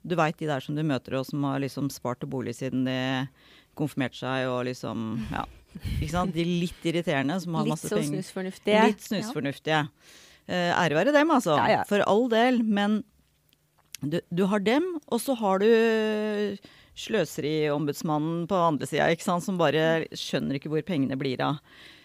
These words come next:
Speaker 1: Og hvorfor blir det sånn? Og det er jo veldig mye oppdragelse, faktisk. Altså, hvor kommer du fra? Fordi, eh, det er de forsket på. Ellen Nyhus ved Universitetet i Agder har forsket litt på det, og det viser seg jo det at det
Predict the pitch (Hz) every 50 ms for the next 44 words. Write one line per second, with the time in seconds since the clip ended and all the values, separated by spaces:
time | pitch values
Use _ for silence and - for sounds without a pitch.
0 | _ _ - 214 185 175 180 175 175 - 277 247 202 175 156 151 147 202 190 -
1 | 175 160 160 156 135 - - _ - _ - 160 170 185 226 254 - - 175 151
2 | 139 143 170 208 240 247 233 208 - - _ _ _ _ _ _ _ _ 180 185
3 | 175 156 165 214 208 185 135 131 151 175 160 139 143 151 - 156 147 127 123 131
4 | 143 - - 170 - 190 - - 330 415 - - - - - - - - - 208
5 | - 214 202 185 190 185 - - - 151 127 131 135 127 156 165 - 240 269 381
6 | - _ _ _ _ - - - - _ _ _ - 226 208 208 202 196 196 196
7 | 196 196 196 196 185 226 254 226 180 180 - - 208 - - - - - - -
8 | - 196 - 196 180 165 165 165 156 143 135 139 160 - - - 180 170 170 165
9 | 165 160 165 170 165 - - 151 143 - - - 165 147 135 143 175 208 214 214
10 | 202 - 220 196 - - 151 143 143 - - 165 165 160 160 160 - - - 170
11 | 165 170 196 196 240 233 214 190 - - 151 - - 170 190 226 202 190 190 214
12 | 220 - - 165